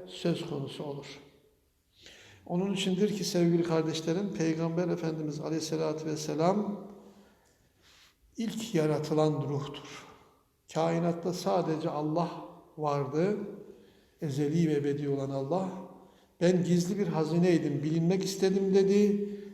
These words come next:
ve ilk yarattığı nur, ilk yarattığı ruh Efendimiz Aleyhisselatü Vesselam olmuştur. Ve onu sevmiş, muhabbet etmiş, "Muhabbetten Muhammed oldu hasıl,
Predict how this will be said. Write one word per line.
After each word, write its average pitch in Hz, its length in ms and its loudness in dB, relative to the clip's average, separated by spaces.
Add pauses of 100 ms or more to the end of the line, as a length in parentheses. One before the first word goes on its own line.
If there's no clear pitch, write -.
(120)
ve 160 220 0
ilk 254 300 0
yarattığı 165 720 6
nur, 208 460 10 (420)
ilk 247 260 4
yarattığı 175 640 8
ruh 233 600 8 (260)
Efendimiz 185 520 2
Aleyhisselatü 170 640 2
Vesselam 160 420 -2
olmuştur. - 600 -12 (680)
Ve 165 140 4 (880)
onu 196 760 6
sevmiş, 202 880 4 (160)
muhabbet 208 560 2
etmiş, 208 760 2 (840)
"Muhabbetten 214 1120 6
Muhammed 196 500 6
oldu 190 320 8
hasıl, 170 920 8